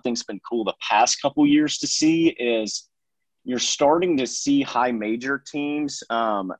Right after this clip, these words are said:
play high major teams in secret scrimmages, which I think's really unique. Um, from an N C A A standpoint, there's not any, like, you know, super crazy rules, but I think there's a gentleman's agreement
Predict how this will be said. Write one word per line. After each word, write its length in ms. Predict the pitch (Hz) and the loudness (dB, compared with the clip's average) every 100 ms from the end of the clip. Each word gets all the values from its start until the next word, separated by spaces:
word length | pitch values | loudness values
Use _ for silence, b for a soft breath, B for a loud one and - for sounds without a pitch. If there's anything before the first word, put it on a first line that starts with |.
| _ _ | _ _
play 300 | - 120 123 | -4 0 0
high 220 | 131 123 135 | 0 -2 -2
major 340 | 135 139 135 | -4 -4 -6
teams 480 | - 143 143 139 - | -6 -4 -2 -4 -4
in 140 | 135 | -6
secret 360 | - 143 139 - | -2 -4 -4 -8
scrimmages, 600 | - 139 143 131 135 107 | -2 0 0 0 0 0
which 180 | 107 117 | 0 2
I 80 | 110 | 2
think's 300 | 113 101 113 | 0 -4 -2
really 240 | 113 110 | 0 0
unique. 460 | 104 98 98 117 _ _ b b b - | 0 -2 -4 -6 _ _ b b b 2
Um, 320 | 135 127 110 120 - | 4 4 0 -10 -10
from 160 | 170 160 | -4 -4
an 60 | 156 | -4
N 100 | 165 | -6
C 200 | 151 131 | -4 -2
A 20 | 117 | -2
A 20 | |
standpoint, 540 | 117 123 117 - 113 113 | -4 -10 -12 -10 -8 -4
there's 200 | 131 135 | -2 2
not 260 | 131 123 | 4 4
any, 220 | 117 110 | 4 2
like, 320 | 101 101 95 - _ b b - | 2 2 2 -4 _ b b -6
you 140 | 110 | -2
know, 120 | 98 | -2
super 420 | 90 - 127 123 | -2 -2 0 -2
crazy 420 | 107 113 107 101 95 | -4 2 2 2 -2
rules, 480 | 90 104 104 104 | 0 2 2 0
but 140 | - 101 | -2 -2
I 80 | 101 | -2
think 260 | - 110 - | -2 -4 -2
there's 300 | 107 101 - | -2 -2 -4
a 100 | 104 | -6
gentleman's 520 | 92 107 107 101 95 92 | -4 -2 0 0 -2 -4
agreement 480 | 98 98 98 90 | -4 -2 -2 -4